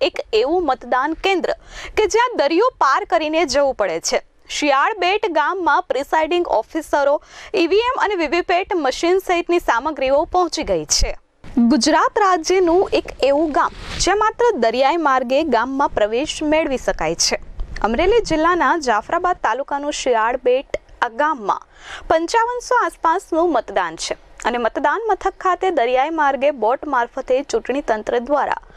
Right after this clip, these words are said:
મતદાન પ્રક્રિયામાં સહભાગી થઈ શકે તે હેતુથી તંત્રના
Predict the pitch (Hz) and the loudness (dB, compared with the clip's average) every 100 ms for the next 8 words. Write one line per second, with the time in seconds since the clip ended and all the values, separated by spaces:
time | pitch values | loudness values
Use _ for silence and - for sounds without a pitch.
0 | - - 302 339 381 381 508 440 - 359 | -20 -6 -2 0 0 0 -2 -4 -2 0
1 | 370 359 381 - 277 254 285 285 330 - | 2 2 2 0 -2 0 -2 -2 -4 -2
2 | 262 - - 254 302 269 233 240 240 320 | -2 -2 0 0 0 -2 0 -2 -2 -4
3 | - 269 285 359 - - 330 339 453 508 | -4 -4 -2 -4 -2 0 0 0 0 2